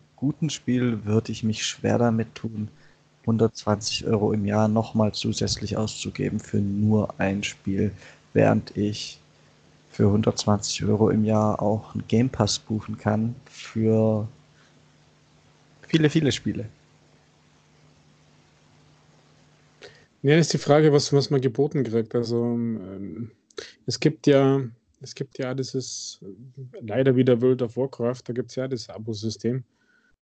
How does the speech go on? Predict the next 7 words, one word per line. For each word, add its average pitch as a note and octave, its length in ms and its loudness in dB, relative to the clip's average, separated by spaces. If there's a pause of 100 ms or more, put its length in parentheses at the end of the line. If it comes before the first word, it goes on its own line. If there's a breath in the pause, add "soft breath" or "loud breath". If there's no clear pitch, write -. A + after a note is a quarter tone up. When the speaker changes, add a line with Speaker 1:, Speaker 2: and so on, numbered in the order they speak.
(560)
Speaker 2:
Ähm, G#2+ 480 -4
wenn B2 180 4
du, C3 300 4
wenn B2+ 120 2
du C3+ 100 4
da B2+ 100 2
einfach B2 560 -4